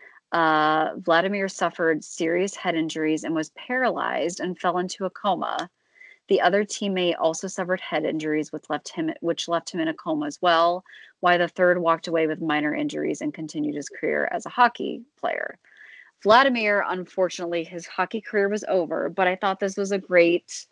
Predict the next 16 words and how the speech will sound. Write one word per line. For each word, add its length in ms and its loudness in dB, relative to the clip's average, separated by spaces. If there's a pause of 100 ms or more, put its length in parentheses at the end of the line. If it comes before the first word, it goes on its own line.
(640)
um, 640 -4 (580)
just 240 -6
a, 120 0 (180)
a 40 -8
s-, 240 -12 (200)
kind 180 -2
of 60 -4
a 40 -4
sweet 280 -2
ending 260 -2
to 140 -4
a 40 -2
tragic 360 -4
story. 320 2
But 200 0
after, 800 4